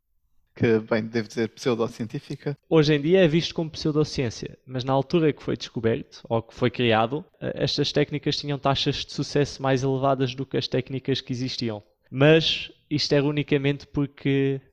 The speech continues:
Speaker 2: os produtos resultantes da homeopatia, na realidade, tinham zero efeitos, enquanto que a maior parte dos medicamentos ou dos tratamentos que tinham na altura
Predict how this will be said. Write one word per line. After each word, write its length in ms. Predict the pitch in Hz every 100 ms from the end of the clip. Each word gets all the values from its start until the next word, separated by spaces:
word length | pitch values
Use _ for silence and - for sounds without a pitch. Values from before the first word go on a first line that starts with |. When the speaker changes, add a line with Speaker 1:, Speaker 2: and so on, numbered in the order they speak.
| _ -
Speaker 2:
os 140 | 135
produtos 520 | - 131 131 131 - -
resultantes 560 | 127 139 131 131 120
da 120 | 123 123
homeopatia, 600 | 127 127 131 - 127 123
na 100 | 120
realidade, 440 | 123 123 123 123
tinham 220 | 127 135
zero 240 | 123 143 131
efeitos, 460 | 127 127 135 - -
enquanto 400 | 123 135 127 -
que 120 | 135
a 80 | 123
maior 240 | 127 131
parte 280 | 127 131 123
dos 120 | 127
medicamentos 640 | 123 131 123 135 135 120 -
ou 180 | - 113
dos 240 | 110 117
tratamentos 600 | - 131 127 139 135 117 -
que 100 | -
tinham 240 | 120 120
na 80 | 123
altura 460 | 123 - 135 135